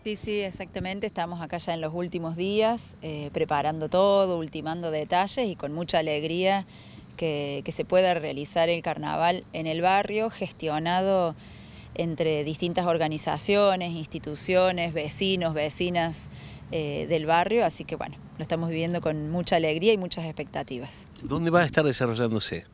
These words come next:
Speaker 1: Se va a estar desarrollando en la intersección de calles Buteler y Roberto Pairó, eh, detrás del dispensario trece,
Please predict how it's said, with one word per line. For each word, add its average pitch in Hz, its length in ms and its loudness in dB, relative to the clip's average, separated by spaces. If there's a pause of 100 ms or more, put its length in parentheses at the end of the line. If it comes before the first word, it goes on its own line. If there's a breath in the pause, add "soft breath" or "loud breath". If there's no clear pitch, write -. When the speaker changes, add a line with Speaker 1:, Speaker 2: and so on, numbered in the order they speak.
(340 loud breath)
Speaker 1:
Se - 160 0
va 220 60 8
a - 20 4
estar 240 240 0
desarrollando 220 640 -2
en 226 60 -2
la 208 60 -2
intersección 180 680 -4
de 202 100 -2
calles 190 540 0
Buteler 175 500 2
y 208 60 4
Roberto 170 420 -2
Pairó, 170 480 2 (720 loud breath)
eh, 165 680 0 (140)
detrás 190 420 4
del 196 140 0
dispensario 175 640 -2
trece, 208 600 0